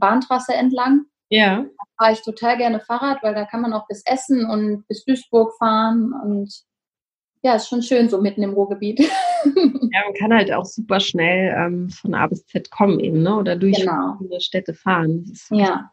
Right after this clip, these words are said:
Speaker 2: echt toll. Also Fahrradfahren machst du auch gern, da bist du
Speaker 1: Ja.
Speaker 2: richtige Touren auch, so, so mehrere?
Speaker 1: Wenn ich Leute dafür begeistern kann, auf
Speaker 2: Ja.
Speaker 1: jeden Fall. Alleine bin ich ungern unterwegs.
Speaker 2: Mhm.
Speaker 1: Also muss ich sagen, ich hab gerne Gesellschaft,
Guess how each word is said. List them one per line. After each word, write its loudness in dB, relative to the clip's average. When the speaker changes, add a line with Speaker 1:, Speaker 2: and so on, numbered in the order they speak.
Speaker 2:
echt -8
toll. -8
Also -4
Fahrradfahren 0
machst -4
du -2
auch 0
gern, -4
da -6
bist -10
du -2
Speaker 1:
Ja. 2
Speaker 2:
richtige 0
Touren 2
auch, 2
so, -2
so -2
mehrere? -4
Speaker 1:
Wenn 2
ich 0
Leute 2
dafür -2
begeistern -2
kann, 0
auf 0
Speaker 2:
Ja. -4
Speaker 1:
jeden -2
Fall. 2
Alleine 0
bin -2
ich -4
ungern -2
unterwegs. -4
Speaker 2:
Mhm. 4
Speaker 1:
Also 2
muss -4
ich -6
sagen, -2
ich -4
hab -2
gerne 0
Gesellschaft, -2